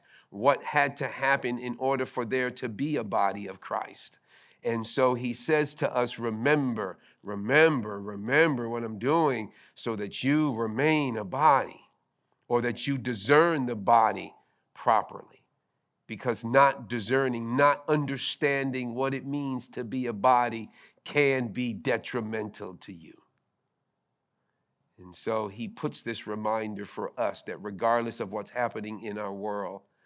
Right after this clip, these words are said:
as divided as our world is, as divided as our nation is, as divided sometimes as our fellowships can be, God says, "Remember,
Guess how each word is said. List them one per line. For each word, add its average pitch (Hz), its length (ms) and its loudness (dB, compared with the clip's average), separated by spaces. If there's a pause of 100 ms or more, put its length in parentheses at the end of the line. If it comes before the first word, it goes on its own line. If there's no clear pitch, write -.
(220)
as 123 220 0
divided 117 580 2
as 110 220 -2
our 107 120 -4
world 107 560 -6
is, 101 340 -6
as 104 260 -6
divided 113 640 -2
as 107 240 -4
our 101 220 -4 (360)
nation 113 640 -4
is, 107 340 -8
as 101 260 -8 (260)
divided 117 520 2
sometimes 117 600 -2
as 110 200 -4
our 107 120 -2
fellowships 123 680 -2
can 98 320 -10
be, 104 260 -10
God 104 320 -8
says, 95 280 -10
"Remember, 101 720 -10